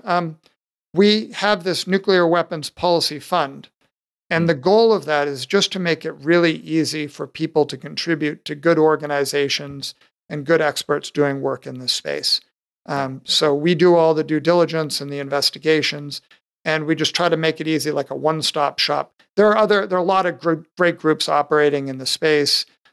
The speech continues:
Speaker 1: uh, Nuclear Threat Initiative, the Plowshares Fund, the Arms Control Association, the Center for New American Security, or a few of them,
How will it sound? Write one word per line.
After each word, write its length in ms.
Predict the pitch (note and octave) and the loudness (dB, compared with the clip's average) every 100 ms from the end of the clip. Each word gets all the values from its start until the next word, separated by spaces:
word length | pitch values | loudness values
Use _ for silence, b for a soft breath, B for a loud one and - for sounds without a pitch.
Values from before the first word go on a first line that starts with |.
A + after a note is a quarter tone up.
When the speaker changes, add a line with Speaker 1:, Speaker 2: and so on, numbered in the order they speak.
| _ | _
Speaker 1:
uh, 220 | D3 C#3+ | -8 -6
Nuclear 400 | C#3 D3 - C#3 | -6 -6 -4 -4
Threat 320 | C#3 D#3+ D#3+ | -4 -2 0
Initiative, 680 | D#3+ D#3 D3 D3 C#3+ C#3 C#3 | 0 0 0 0 -2 0 -2
the 80 | C#3+ | -6
Plowshares 720 | - D3+ D3+ C#3+ - D3 C3+ - | -6 0 2 0 -2 -4 -4 -6
Fund, 340 | C#3+ C#3 C3+ | -6 -6 -8
the 100 | C3+ | -4
Arms 280 | D3+ D#3 - | -2 -2 -4
Control 400 | D3 - D#3+ D3 | -10 -4 -2 -2
Association, 1040 | - D3+ C#3 - D3 C#3+ C3 D3+ C#3+ C#3 | -2 -2 -2 -4 -4 -2 -2 -4 -6 -8
the 80 | C#3 | -8
Center 320 | - D#3 D3 | -4 -4 -4
for 120 | - | -6
New 120 | D3 D3 | -6 -4
American 320 | C#3+ C#3 C#3 | -4 -6 -6
Security, 500 | - - E3+ D#3+ D3+ | -8 -4 0 2 0
or 120 | C#3 | -4
a 40 | |
few 220 | C3+ E3+ D#3+ | -4 0 2
of 120 | D3+ | 2
them, 160 | D#3 | -6